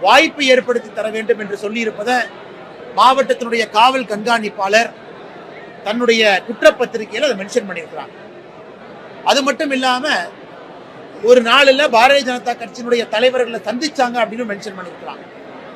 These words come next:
அந்த அன்னைக்கு அதே காவல்துறையினுடைய போலீஸ் சூப்பரிண்டென்டென்ட் இவர் சம்பந்தப்பட்டிருக்கக்கூடிய காவல் நிலையத்துல இன்ஸ்பெக்ஷன் பண்றாங்க, இவர் அங்க இருக்கிறார். அதனால் இது திராவிட முன்னேற்ற கழகம், இங்க இருக்கக்கூடியவர்கள்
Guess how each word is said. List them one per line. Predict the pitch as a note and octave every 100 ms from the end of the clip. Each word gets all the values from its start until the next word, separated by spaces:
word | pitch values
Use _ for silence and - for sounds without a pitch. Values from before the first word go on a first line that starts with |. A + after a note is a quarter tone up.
| - - - - - - -
அந்த | F#3 A#3
அன்னைக்கு | B3+ D4 - D4+
அதே | A#3 A#3+ D4+ D#4
காவல்துறையினுடைய | C#4 B3 C4 C4 B3 A#3+ A#3 B3 C#4 B3+ - - - - - - - -
போலீஸ் | A#3 C#4 C4+
சூப்பரிண்டென்டென்ட் | B3 C4 A#3+ A#3+ B3 - - - - - - - - - - -
இவர் | A3+ B3
சம்பந்தப்பட்டிருக்கக்கூடிய | A#3 B3 D4+ D4+ D4 C4+ C4+ B3+ B3 B3+ C#4+
காவல் | G#3+ A#3 C4+ C4+
நிலையத்துல | B3 A#3 A3 C4+
இன்ஸ்பெக்ஷன் | B3+ B3 - C4+ B3+ A3
பண்றாங்க, | G#3 A3 G#3+ A#3+ - - - - -
இவர் | A#3+
அங்க | B3+ A3
இருக்கிறார். | A3 G#3+ G3+ D#3 - - - - - - - - - D#3
அதனால் | G#3+ C#4
இது | D4 C4
திராவிட | G#3+ A#3+ C#4+ D4
முன்னேற்ற | B3+ A#3 C#4 C#4 B3+
கழகம், | A#3+ A3+ A3+ B3+ A3 - - - - - - - -
இங்க | A3 C4
இருக்கக்கூடியவர்கள் | C#4+ D4 B3 B3+ B3 A3+ A3+ C#4+